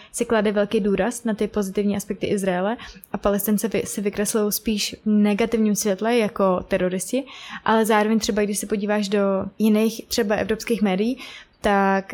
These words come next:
nějaký ten výklad nebejvá tak nakloněný čistě na tu izraelskou stranu. A záleží samozřejmě země od země, ale přijde mi hodně zajímavý, jak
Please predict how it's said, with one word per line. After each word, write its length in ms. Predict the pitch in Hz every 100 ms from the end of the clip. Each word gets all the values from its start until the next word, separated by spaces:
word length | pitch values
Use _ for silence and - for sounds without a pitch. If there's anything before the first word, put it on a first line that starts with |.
| -
nějaký 320 | 220 208 196 220
ten 180 | 220
výklad 340 | 208 208 214 202
nebejvá 680 | 214 208 202 202 196 190 - _ _ _ -
tak 180 | 208
nakloněný 600 | 214 196 214 202 190 190
čistě 240 | 190 202 208
na 100 | 196
tu 80 | 208
izraelskou 460 | 202 196 190 190
stranu. 360 | 190 196 185 190 - 254 -
A 80 | 214
záleží 260 | 208 202
samozřejmě 480 | - 208 208 208 208
země 280 | 208 208 190
od 80 | 185
země, 340 | 190 214 247 -
ale 320 | 208 202 196 - - -
přijde 200 | - 220
mi 100 | 220
hodně 200 | 208 214
zajímavý, 540 | 208 208 202 208 202
jak 160 | 214